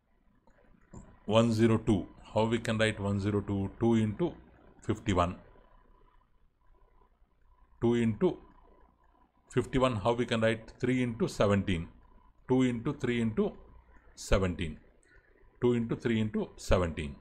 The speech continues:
So no number is having square, square. So all numbers will be the inside the square root. We cannot take any number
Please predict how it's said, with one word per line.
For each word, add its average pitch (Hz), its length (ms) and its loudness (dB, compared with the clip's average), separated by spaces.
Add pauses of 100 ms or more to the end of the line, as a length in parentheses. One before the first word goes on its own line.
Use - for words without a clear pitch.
(580)
So 104 480 4 (480)
no 113 160 6
number 135 380 4 (420)
is 123 180 -2
having 123 360 4
square, 120 420 6 (140)
square. 110 500 6
So 147 200 6
all 123 240 10
numbers 135 380 2
will 123 140 0
be 123 120 2
the 127 200 2 (320)
inside 135 380 2
the 135 80 2
square 107 280 4
root. 87 220 4 (480)
We 113 100 4
cannot 143 460 6 (340)
take 135 240 6
any 131 180 4
number 131 340 4